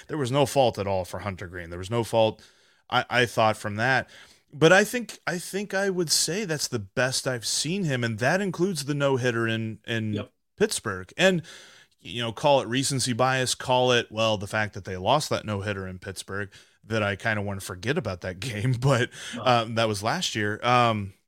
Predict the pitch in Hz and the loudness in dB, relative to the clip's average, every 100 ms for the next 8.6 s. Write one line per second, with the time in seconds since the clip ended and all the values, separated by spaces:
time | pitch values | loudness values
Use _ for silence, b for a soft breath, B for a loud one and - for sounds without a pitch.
0 | _ _ _ - - 123 143 - - 175 | _ _ _ -20 -12 -2 0 0 0 0
1 | 127 117 - 110 98 143 170 170 156 139 | 0 -4 -4 -6 -2 -2 0 0 0 -2
2 | - 120 113 117 117 117 113 110 - B | -4 -4 -4 -4 -4 -4 -2 -2 -4 B
3 | B B 127 117 104 107 143 170 156 135 | B B 0 0 0 2 2 2 0 -4
4 | 110 - - - - 151 170 170 165 160 | 0 2 2 2 2 2 2 2 0 -2
5 | b b b b - - 175 175 - 117 | b b b b -6 4 6 6 2 -2
6 | 98 98 - 123 117 - 143 175 135 123 | -4 -10 -4 -4 -4 2 2 2 0 -4
7 | 104 - 143 120 90 - - b b 156 | -4 -2 0 0 -4 -12 -16 b b 0
8 | - - 185 185 151 117 | 0 2 4 4 2 0